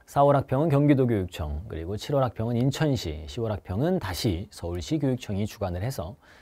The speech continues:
진행을 하게 돼. 이 학평의 의미는 원래 전국연합 학력평가로 고삼들의 학력을 평가해 보려고 하는 거야. 이게 뭐 수능에 예상 문제를 주는 건 아닌데,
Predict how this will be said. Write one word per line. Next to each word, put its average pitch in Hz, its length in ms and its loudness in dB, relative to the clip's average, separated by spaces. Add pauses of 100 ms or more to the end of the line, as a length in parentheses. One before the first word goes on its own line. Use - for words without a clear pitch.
(220)
진행을 92 380 -4
하게 95 220 -4
돼. 82 180 -10 (480)
이 175 80 10
학평의 311 880 12
의미는 208 340 10
원래 196 220 12
전국연합 202 540 8
학력평가로 202 580 4
고삼들의 185 1120 8 (200)
학력을 233 840 8
평가해 311 540 8
보려고 139 360 8
하는 80 160 -4
거야. 147 260 -4 (580)
이게 156 100 2
뭐 139 120 4
수능에 226 420 6
예상 135 240 6
문제를 190 260 6
주는 143 220 4
건 185 140 4
아닌데, 101 520 0